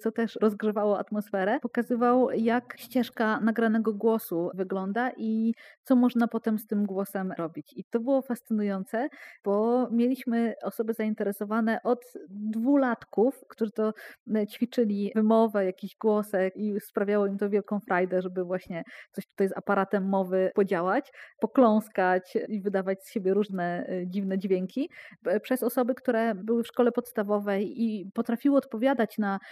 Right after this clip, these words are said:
wiele już pytań. Było też dyktando, w którym mogli się sprawdzić i też seniorów, którzy, e, właśnie odpowiadali na, na, na pytania związane z językiem. I okazało się, że przy tym naszym stoisku zgromadziło się mnóstwo zainteresowanych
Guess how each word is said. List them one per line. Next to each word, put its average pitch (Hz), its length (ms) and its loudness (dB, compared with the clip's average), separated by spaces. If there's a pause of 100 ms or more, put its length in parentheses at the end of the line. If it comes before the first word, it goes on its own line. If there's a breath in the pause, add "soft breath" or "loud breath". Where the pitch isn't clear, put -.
(140 loud breath)
wiele 214 220 6
już 202 140 0
pytań. 208 520 0
Było 196 140 -4
też 196 160 -10
dyktando, 247 560 2
w 247 140 -10
którym 220 240 -2
mogli 220 220 0
się 220 140 -6
sprawdzić 208 580 -4 (280 loud breath)
i 262 120 -2
też 320 200 -2
seniorów, 320 520 2
którzy, 247 500 0 (240)
e, - 20 -6
właśnie 233 300 -2
odpowiadali 220 540 0
na, 208 460 0
na, 208 180 0
na 202 100 -2
pytania 196 420 -6
związane 196 460 -4
z 190 60 -10
językiem. 180 440 -6 (340 loud breath)
I 220 60 4
okazało 311 380 2
się, 285 140 0
że 247 100 2
przy - 140 -14
tym 370 160 0
naszym 302 220 4
stoisku 269 480 2
zgromadziło 233 540 2
się 247 120 -4
mnóstwo 254 460 2
zainteresowanych 220 880 0